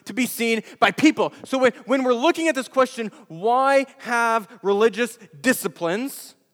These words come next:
Why do them? What's the point of praying, fasting, giving?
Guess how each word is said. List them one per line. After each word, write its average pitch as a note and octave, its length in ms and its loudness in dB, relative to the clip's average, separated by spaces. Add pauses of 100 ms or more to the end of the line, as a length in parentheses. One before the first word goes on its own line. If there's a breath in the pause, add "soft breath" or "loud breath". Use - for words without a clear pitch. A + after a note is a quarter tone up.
(640)
Why F3+ 340 4
do G3+ 240 0
them? F3 260 -2 (540)
What's G3 200 0
the C#4 100 0
point C4 400 2
of G3+ 300 8 (220 loud breath)
praying, G3+ 380 0 (140)
fasting, G3+ 560 -2 (340 soft breath)
giving? G3+ 580 2